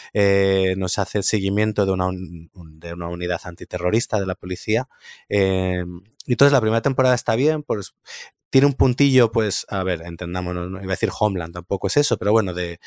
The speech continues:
<clears throat> o lo que también tenía un poquillo de veinticuatro, pues de seguir a los terroristas, de, de intentar adelantarse a los pasos que van a tomar, eh, las investigaciones, luego tienes algunos personajes que están dentro de, pues,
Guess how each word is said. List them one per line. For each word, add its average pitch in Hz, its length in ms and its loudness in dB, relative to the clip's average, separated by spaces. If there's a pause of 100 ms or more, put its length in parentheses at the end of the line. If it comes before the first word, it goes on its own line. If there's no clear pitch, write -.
(580)
<clears throat> 101 280 -6
o 107 80 2
lo 95 140 2
que 95 80 -2
también 98 260 0
tenía 104 160 2
un 98 60 0
poquillo 98 260 0
de 90 40 2
veinticuatro, 98 520 0
pues 85 140 -8
de 82 80 -8
seguir 87 240 -6
a - 20 -6
los 87 180 -6
terroristas, 113 960 2
de, 90 420 -4
de 87 240 -8
intentar 90 360 -4
adelantarse 90 680 -2 (120)
a 92 60 0
los 92 160 0
pasos 92 260 -4
que - 80 -6
van 87 160 -2
a 87 60 -4
tomar, 113 560 0 (320)
eh, 90 760 -2
las 82 160 -8
investigaciones, 98 1000 -2
luego 87 180 0
tienes 87 300 -4
algunos 87 240 -2
personajes 90 640 -2 (280)
que - 100 -2
están 87 280 0
dentro 87 380 -4
de, 80 320 0
pues, - 260 -10